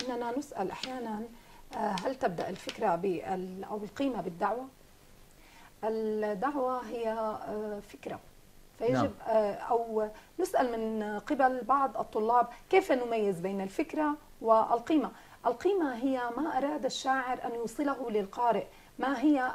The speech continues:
Speaker 1: المعنى أو ما هي الهدف من هذا البيت الذي أورده.
Speaker 2: يعني ربما يكون
Speaker 1: بي-،
Speaker 2: سلوك
Speaker 1: نعم،
Speaker 2: يريد أن،
Speaker 1: سلوك
Speaker 2: يعني،
Speaker 1: أو،
Speaker 2: ينقله لنا الشاعر.
Speaker 1: نعم،
Speaker 2: نعم.
Speaker 1: يريد أن ينقله لنا ويريدنا أن، آه، نقوم نحن بفعله. فمثلًا عندما نقول تقدير،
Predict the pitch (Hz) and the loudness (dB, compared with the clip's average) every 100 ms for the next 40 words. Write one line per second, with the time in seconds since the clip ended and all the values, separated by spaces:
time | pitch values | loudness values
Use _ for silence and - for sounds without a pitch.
0 | 226 220 262 285 254 - 208 202 240 240 | 0 0 0 2 0 2 0 0 -4 -2
1 | 269 254 254 226 214 208 175 - 302 - | 0 2 0 0 0 -2 0 4 4 2
2 | 233 220 190 240 190 220 - 214 202 254 | -4 -4 -2 -2 4 4 4 0 0 0
3 | - - 233 226 220 214 208 220 226 151 | -2 -4 0 0 2 2 4 4 4 2
4 | 139 127 110 143 233 139 143 156 - 262 | 2 0 0 2 2 4 6 4 4 2
5 | 339 - - 247 240 254 302 262 285 294 | 4 4 4 2 0 2 4 8 10 10
6 | 285 226 - 262 254 180 139 147 139 127 | 8 4 6 10 12 12 12 8 6 4
7 | - - 123 311 262 233 - - 220 269 | 4 8 10 10 8 4 -2 -6 2 8
8 | 370 - 302 277 262 339 349 302 294 311 | 8 8 6 6 4 4 6 6 6 6
9 | 339 294 240 233 262 247 254 - 247 254 | 6 4 4 2 0 0 -2 -2 -2 -2
10 | 240 233 233 233 226 220 220 214 214 226 | -4 -4 0 0 2 0 -2 -2 -4 2
11 | 330 285 320 339 302 220 - 190 180 285 | 4 6 4 4 2 2 2 2 2 2
12 | 330 392 262 240 247 262 262 269 269 - | 2 4 2 2 0 -2 2 2 0 2
13 | 302 285 - 190 240 233 | 0 0 -6 -4 0 0